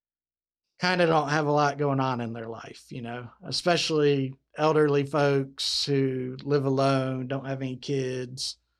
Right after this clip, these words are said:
um, or folks with, you know, some mental handicaps, uh, that just like the attention they're getting.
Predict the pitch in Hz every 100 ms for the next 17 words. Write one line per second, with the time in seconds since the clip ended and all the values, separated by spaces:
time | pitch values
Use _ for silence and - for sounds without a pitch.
0 | _ _ _ _ _ 127 131 131 120 117
1 | 120 - _ _ _ _ _ _ _ -
2 | 165 160 156 156 147 143 - 143 135 _
3 | _ _ _ _ _ _ _ _ _ 143
4 | 135 113 - 139 139 143 139 135 139 127
5 | 127 120 120 - - - _ - - _
6 | _ _ - 135 127 123 123 135 139 147
7 | - - 151 147 135 139 127 143 120 127
8 | 107 101 95 92